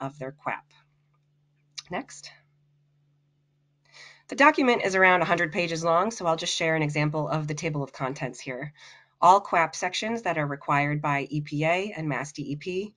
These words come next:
are represented, such as project management elements, data generation and acquisition, assessment and oversight,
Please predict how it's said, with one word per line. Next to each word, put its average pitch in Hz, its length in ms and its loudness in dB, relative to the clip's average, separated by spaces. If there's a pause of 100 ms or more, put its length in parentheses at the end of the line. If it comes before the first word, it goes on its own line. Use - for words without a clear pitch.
(120)
are 147 120 -4
represented, 151 720 -4 (300)
such 165 300 -2
as 147 260 0
project 151 400 -2
management 180 420 -2
elements, 165 640 0
data 147 220 0
generation 147 600 -2
and 127 100 -4
acquisition, 170 720 -4 (360)
assessment 160 440 -2
and 123 100 -2
oversight, 160 580 -4